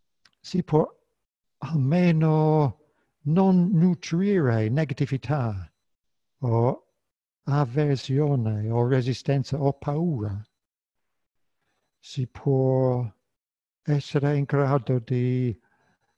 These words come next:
tollerare pazientemente quel che è spiacevole o difficile. Un momento alla volta,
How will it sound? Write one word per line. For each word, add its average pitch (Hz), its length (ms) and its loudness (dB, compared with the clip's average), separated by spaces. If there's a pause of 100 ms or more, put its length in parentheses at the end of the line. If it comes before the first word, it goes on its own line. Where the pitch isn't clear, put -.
(840)
tollerare 117 1200 0 (480)
pazientemente 120 1200 -4 (720)
quel 120 300 -2
che 120 960 0 (340)
è 143 140 -6
spiacevole 110 960 -2
o 110 140 0
difficile. 117 1000 -6 (1600)
Un 160 140 0
momento 156 560 0
alla 123 100 2
volta, 123 600 -2